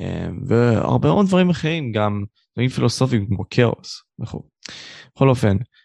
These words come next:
לפני הכל, אה, אני רוצה גם להודיע הודעות עוד, עוד יותר קצרה.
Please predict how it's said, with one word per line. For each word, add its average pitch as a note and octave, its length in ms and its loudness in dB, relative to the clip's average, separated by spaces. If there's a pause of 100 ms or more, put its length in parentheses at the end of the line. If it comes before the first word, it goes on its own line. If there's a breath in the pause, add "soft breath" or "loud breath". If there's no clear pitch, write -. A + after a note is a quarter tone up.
(160)
לפני A#2 180 -6
הכל, G#2 440 -2 (300)
אה, - 60 -14 (280)
אני G#2+ 140 0
רוצה G2+ 240 -2
גם G#2 160 2
להודיע G2+ 260 0
הודעות G2+ 480 0
עוד, F2 220 -10 (160)
עוד B2 160 4
יותר A#2 220 2
קצרה. G2+ 340 0